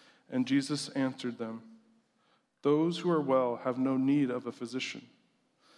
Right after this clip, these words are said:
but those who are sick. I have not come to call the righteous, but sinners to repentance." And so we see after the miracle, Luke s-,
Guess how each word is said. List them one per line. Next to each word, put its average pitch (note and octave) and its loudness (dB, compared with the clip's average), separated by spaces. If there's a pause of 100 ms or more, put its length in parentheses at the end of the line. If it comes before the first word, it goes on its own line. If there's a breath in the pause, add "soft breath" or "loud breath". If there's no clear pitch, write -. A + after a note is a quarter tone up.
(200 soft breath)
but - -4
those C3+ 0
who B2 -6
are A#2 -2
sick. - -6 (1500)
I C3+ 0
have C3+ 0
not D3 0
come C3+ 0
to B2+ -10
call B2+ 0
the A#2+ -4
righteous, A#2+ -6 (760 soft breath)
but B2 -2
sinners C#3 0
to B2 -6
repentance." - -10 (1400)
And C3 -2
so D3+ 2
we D3 2
see F3+ 2
after C#3+ 2
the D#3 0
miracle, D3+ 0
Luke D#3 0
s-, - -8